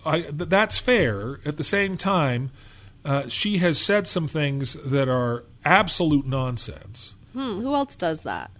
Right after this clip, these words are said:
Speaker 1: Well, that's the point. That's my point. Uh, or that's also the Washington
Speaker 2: What is,
Speaker 1: Post's
Speaker 2: what has
Speaker 1: point.
Speaker 2: she said that's nonsense?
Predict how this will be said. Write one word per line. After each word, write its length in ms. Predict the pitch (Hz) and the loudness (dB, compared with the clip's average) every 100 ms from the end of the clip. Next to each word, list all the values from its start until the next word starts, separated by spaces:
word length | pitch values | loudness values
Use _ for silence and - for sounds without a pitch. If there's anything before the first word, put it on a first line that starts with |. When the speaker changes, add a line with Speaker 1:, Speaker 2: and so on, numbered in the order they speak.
| - - | -20 -8
Speaker 1:
Well, 440 | 135 143 135 165 - - - | 0 4 4 2 -4 -12 0
that's 340 | 156 170 - | 4 4 2
the 120 | - | -4
point. 380 | - 220 175 85 | -2 -2 -4 -2
That's 280 | 117 151 - | -2 -2 0
my 160 | 170 202 | -2 -2
point. 460 | - 92 - - - - | -6 -12 -14 -20 -16 -6
Uh, 220 | 131 120 | -4 -4
or 180 | 113 139 | 0 0
that's 220 | 147 160 | 0 0
also 240 | 165 - | 0 0
the 60 | 143 | 2
Washington 560 | 143 151 - 151 135 131 | 4 2 0 -4 -6 0
Speaker 2:
What 160 | 262 | 2
is, 60 | 302 | 2
Speaker 1:
Post's 240 | 285 - | 0 -2
Speaker 2:
what 160 | 233 262 | -2 0
has 80 | 269 | 0
Speaker 1:
point. 60 | |
Speaker 2:
she 60 | 277 | -4
said 200 | - 254 | -4 -4
that's 220 | 254 - | -4 -6
nonsense? 720 | 196 208 233 - - - - | -8 -8 -10 -12 -14 -14 -14